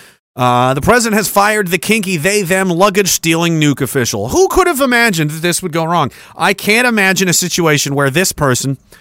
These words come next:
uh, would have been, uh, the, the wrong choice, the wrong hiring choice. Um, <laughs> they, them are,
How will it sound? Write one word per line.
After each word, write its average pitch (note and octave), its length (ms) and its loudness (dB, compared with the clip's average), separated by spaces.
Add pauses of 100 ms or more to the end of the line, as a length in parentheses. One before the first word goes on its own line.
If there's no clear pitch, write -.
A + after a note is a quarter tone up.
(260)
uh, A2+ 380 -4
would C3+ 200 -4
have C#3 260 -2
been, B2+ 380 -2 (120)
uh, A#2+ 220 -16
the, B2+ 200 -8
the C#3+ 160 -2
wrong E3+ 400 2
choice, E3 360 -2
the C3+ 100 -8
wrong D#3+ 240 0
hiring D#3 420 2
choice. C3 380 0 (460)
Um, G#2+ 640 -2 (360)
<laughs> - 340 -16
they, D#3+ 360 0
them D#3+ 360 0
are, D3+ 520 0